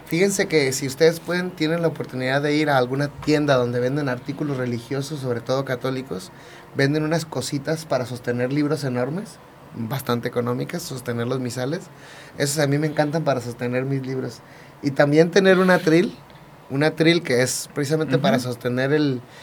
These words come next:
Speaker 1: el libro de lambón litúrgico. Lo digo de esos porque esos me gustan mucho porque están así como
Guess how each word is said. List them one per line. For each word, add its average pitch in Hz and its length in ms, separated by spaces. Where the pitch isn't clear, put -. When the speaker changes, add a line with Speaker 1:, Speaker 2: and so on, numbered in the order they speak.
Speaker 1:
el 131 180
libro 147 240
de 151 80
lambón 131 400
litúrgico. 156 640
Lo 147 160
digo 165 240
de 185 160
esos 185 240
porque 131 560
esos 127 260
me 147 120
gustan 139 320
mucho 160 180
porque 165 220
están 127 340
así 139 240
como 127 380